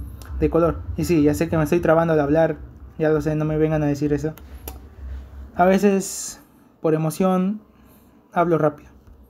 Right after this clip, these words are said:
Para el Wave también sucede lo mismo. Pero, ¿qué pasa? Ya dije que vamos a ir a Player Mods. Y vamos a ir a la parte de que dice,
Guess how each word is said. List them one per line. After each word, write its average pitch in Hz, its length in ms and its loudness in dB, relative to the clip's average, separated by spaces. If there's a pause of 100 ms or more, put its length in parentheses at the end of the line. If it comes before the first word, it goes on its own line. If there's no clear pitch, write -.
(1600)
Para 180 180 6
el 196 60 6
Wave 226 200 6
también 185 320 0
sucede 170 300 0
lo 151 100 0
mismo. 156 320 -6 (540)
Pero, 240 340 6 (340)
¿qué 214 140 4
pasa? 214 460 2
Ya 175 120 0
dije 196 220 0
que 175 100 0
vamos 175 220 2
a 180 40 0
ir 165 100 0
a 160 100 0
Player 190 240 4
Mods. 220 400 2 (1500)
Y 202 80 4
vamos 220 300 6
a 208 60 6
ir 220 140 6
a 202 100 8
la 180 160 2
parte 196 240 2
de 196 180 -2
que 165 120 -4
dice, 190 420 -4